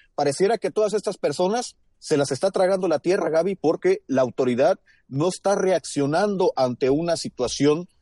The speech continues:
de vulnerabilidad que hay hacia, a-, hacia la comunidad. Y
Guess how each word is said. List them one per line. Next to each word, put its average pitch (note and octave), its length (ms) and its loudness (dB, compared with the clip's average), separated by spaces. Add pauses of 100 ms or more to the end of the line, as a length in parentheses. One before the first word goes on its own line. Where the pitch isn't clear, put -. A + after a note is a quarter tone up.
(160)
de B2+ 120 -8
vulnerabilidad B2 840 0
que C#3+ 120 -2
hay C#3 140 4
hacia, B2+ 260 -2
a-, A#2 260 -6
hacia A#2+ 200 -4
la A2 100 0
comunidad. A2+ 520 0 (380)
Y F#3+ 300 -4